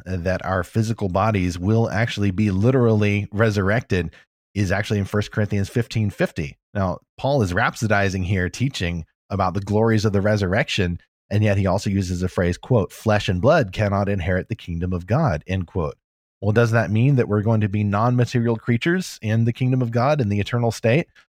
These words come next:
No, it's talking about our mortal bodies, the decaying bodies. These bodies are affected by the decay of sin. Another verse there can be, with good intention,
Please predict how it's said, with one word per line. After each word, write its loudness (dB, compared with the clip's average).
No, 2
it's -2
talking -2
about 2
our 2
mortal 2
bodies, -2
the -2
decaying -2
bodies. -8
These -2
bodies 0
are 0
affected -4
by 0
the -4
decay -4
of -6
sin. -2
Another 2
verse -2
there 0
can -2
be, -2
with 0
good 2
intention, 0